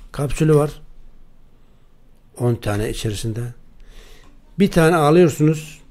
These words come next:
Bir hafta. Yallah yallah maşallah. Evet. <clears throat> Kapsül <clears throat> kullanmıyorsanız macun. <clears throat>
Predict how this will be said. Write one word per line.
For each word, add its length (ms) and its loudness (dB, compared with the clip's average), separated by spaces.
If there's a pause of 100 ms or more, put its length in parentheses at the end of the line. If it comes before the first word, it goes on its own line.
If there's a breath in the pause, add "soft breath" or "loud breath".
Bir 180 0
hafta. 520 -2 (280)
Yallah 360 -4
yallah 280 -6
maşallah. 560 -8 (1160 soft breath)
Evet. 300 0 (180)
<clears throat> 160 2
Kapsül 440 2 (220)
<clears throat> 200 0
kullanmıyorsanız 760 6
macun. 560 0 (720 loud breath)
<clears throat> 120 8